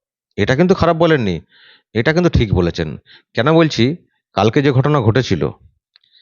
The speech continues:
কালকে যে ঘটনা ঘটেছিল, ধরুন, প-, পদত্যাগের ব্যাপারটা হচ্ছিল তো, যদি নবান্নে মানুষ যেতেন,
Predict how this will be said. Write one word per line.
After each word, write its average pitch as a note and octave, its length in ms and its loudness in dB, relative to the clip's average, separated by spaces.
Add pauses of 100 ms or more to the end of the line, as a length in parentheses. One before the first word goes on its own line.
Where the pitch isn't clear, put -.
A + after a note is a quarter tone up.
(200)
কালকে G#2 260 0
যে C3 100 0
ঘটনা A#2+ 280 0
ঘটেছিল, C3 640 2 (280)
ধরুন, B2+ 340 0
প-, A#2 200 0
পদত্যাগের A#2+ 520 0
ব্যাপারটা A2+ 680 0
হচ্ছিল B2+ 300 0
তো, E3+ 180 2
যদি A#2+ 140 4
নবান্নে A#2 400 0
মানুষ G#2 380 0
যেতেন, G2 340 0